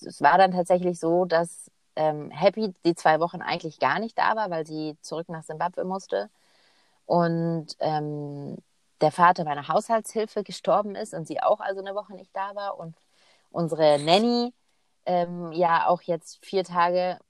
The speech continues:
äh, woanders arbeitet die Woche, also nur zwei Tage Woche, zwei Tage kommen <laughs> konnte und ich wirklich die meiste Zeit völlig auf mich allein gestellt war und, ähm, ich hatte totale Angst davor und hatte wirklich Herzrasen und so leichte,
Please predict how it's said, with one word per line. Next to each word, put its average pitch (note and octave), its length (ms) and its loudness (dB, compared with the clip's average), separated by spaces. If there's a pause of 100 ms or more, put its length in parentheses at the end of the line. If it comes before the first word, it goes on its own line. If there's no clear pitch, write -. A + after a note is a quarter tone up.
(280)
äh, D#3 160 -4
woanders A3+ 440 0
arbeitet D3 500 -4
die C#3 80 -12
Woche, D3 240 -4
also D#3 200 -4
nur E3 160 -8
zwei D#3 200 -2
Tage D3 320 -8
Woche, E3+ 420 -8
zwei D#3+ 180 0
Tage D#3 260 -4
kommen A#3 300 0
<laughs> - 20 -16
konnte - 540 -8
und D3+ 80 -8
ich - 220 -6
wirklich F3 300 -2
die D#3+ 100 -8
meiste D#3 320 -4
Zeit D#3+ 360 -4 (500)
völlig G3 500 4
auf F3 120 -2
mich F3+ 160 -4
allein E3 260 -4
gestellt D3 360 -6
war D3 300 -4
und, D3 340 -12 (440)
ähm, D3 420 -4
ich - 160 -8
hatte E3 200 -4
totale F#3 720 0 (100)
Angst G3 500 -4 (100)
davor F3+ 560 4
und E3+ 200 -8
hatte F3+ 160 -10
wirklich F3+ 340 -8
Herzrasen F#3 600 0
und D#3+ 120 -10
so F3 60 -4
leichte, E3 320 0